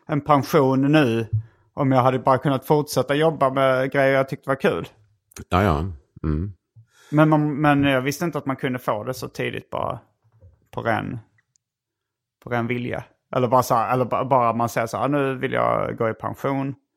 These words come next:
Speaker 1: Jag är sextioett år gammal."
Speaker 2: Ja, eh, men det kan man alltså.
Speaker 1: Ja, men det är bara att gratulera.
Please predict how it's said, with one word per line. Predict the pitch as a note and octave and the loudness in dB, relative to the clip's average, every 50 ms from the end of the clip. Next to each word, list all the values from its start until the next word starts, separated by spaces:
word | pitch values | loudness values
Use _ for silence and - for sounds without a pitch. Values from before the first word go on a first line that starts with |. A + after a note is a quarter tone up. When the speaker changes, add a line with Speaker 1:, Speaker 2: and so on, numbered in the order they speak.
| _ _ | _ _
Speaker 1:
Jag | - A#2 | -6 -6
är | A2 | -6
sextioett | A2 - A#2+ A2+ - - C3 A2+ G#2+ - - | -6 -6 -10 -12 -10 -8 -6 -6 -6 -8 -8
år | A2+ A2+ | -8 -6
gammal." | A2+ A2 G#2+ G#2+ G2+ G2+ G#2 B2 - _ _ _ _ _ _ _ _ _ _ _ _ _ _ _ _ _ - | -4 -4 -6 -6 -8 -10 -12 -12 -14 _ _ _ _ _ _ _ _ _ _ _ _ _ _ _ _ _ -8
Speaker 2:
Ja, | - G#2+ A2 G#2+ F#2 F2 F2+ G#2+ A2+ F#2 D#2 D2 _ _ _ _ _ _ _ _ _ _ - | -2 2 2 4 4 4 2 0 -2 -4 -8 -12 _ _ _ _ _ _ _ _ _ _ -6
eh, | F2+ F#2 F#2+ F#2+ F#2 F#2 F#2 F#2+ F#2+ F#2+ | -4 -2 -2 0 0 0 0 -2 -2 -2
men | G2 G2 G2+ A2 A2+ | -2 0 0 0 0
det | A2+ A2+ A2 A2 A2+ A2+ A2+ - - - | 0 0 0 0 0 0 -2 -6 -8 -6
kan | - C3 C#3+ - | -4 -4 -2 -2
man | C2+ C2 B1+ C#2 | -4 -6 -6 -10
alltså. | D2 - - - C#2+ D2+ D2 - _ _ _ _ _ _ _ _ _ - | -10 -10 -10 -10 -10 -10 -12 -14 _ _ _ _ _ _ _ _ _ -4
Speaker 1:
Ja, | - D3+ E3 | 0 0 0
men | D#3+ C#4+ | 0 0
det | C#4+ | 0
är | C3+ D3 | 0 0
bara | D3+ F3+ G3 | 0 -2 -2
att | F3 - | -2 -2
gratulera. | D3+ - - - F#3 - - - - A2+ | -4 -6 -6 -6 -4 -4 -2 -4 -4 -8